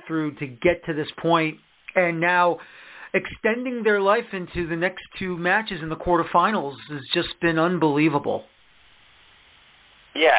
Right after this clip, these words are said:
Speaker 2: and, you know, the, for the, for them, I mean, I was, we, out in the press box, you know, looking, you know, my, my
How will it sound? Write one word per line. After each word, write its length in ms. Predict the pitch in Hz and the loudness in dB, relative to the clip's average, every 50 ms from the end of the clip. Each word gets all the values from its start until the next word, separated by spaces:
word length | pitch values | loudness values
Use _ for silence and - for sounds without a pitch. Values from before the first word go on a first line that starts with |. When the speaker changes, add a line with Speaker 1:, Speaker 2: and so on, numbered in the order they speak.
| 92 117 | 4 0
Speaker 2:
and, 200 | 117 113 117 117 - | -2 -6 -12 -14 -12
you 140 | 113 117 113 | -8 -2 2
know, 260 | 110 107 107 104 104 - _ _ _ _ _ _ - 214 208 _ _ _ - - | 2 4 4 2 0 -4 _ _ _ _ _ _ -20 -20 -20 _ _ _ -10 -8
the, 100 | - 359 - - _ - 539 - - - - - - - | -6 -6 -8 -10 _ -16 -16 -10 -4 -4 -2 0 2 2
for 100 | 147 139 | 0 0
the, 220 | 135 120 143 139 - - | 0 0 0 2 2 2
for 120 | - 131 | 0 0
them, 260 | 123 147 156 156 147 | 2 2 2 2 2
I 60 | 139 | 0
mean, 200 | 127 131 123 117 - _ _ _ _ _ _ - | -2 -2 -4 -6 -8 _ _ _ _ _ _ 0
I 80 | 143 185 | 2 2
was, 120 | 214 196 - - - - | 0 -2 -8 -12 -12 -10
we, 180 | 143 139 170 185 - | -10 -8 -4 0 2
out 180 | 131 151 160 - 190 | 2 2 2 -2 -4
in 80 | 180 | -4
the 100 | 156 - - | -4 -4 0
press 160 | - 143 139 - - - | 2 2 2 2 2 2
box, 260 | 110 98 92 90 - - | 2 4 4 2 -2 -6
you 60 | 104 | -6
know, 100 | 101 104 | -4 -4
looking, 480 | 107 113 117 120 - 127 117 113 110 107 | -4 -4 -6 -4 -2 -4 -2 -2 -4 -6
you 120 | 98 104 | -4 0
know, 240 | 101 98 95 95 92 - _ _ _ _ - 110 107 | 2 4 4 4 2 -2 _ _ _ _ -14 -4 2
my, 260 | 101 104 101 101 98 98 | 2 4 4 4 2 2
my 160 | 98 98 | 0 0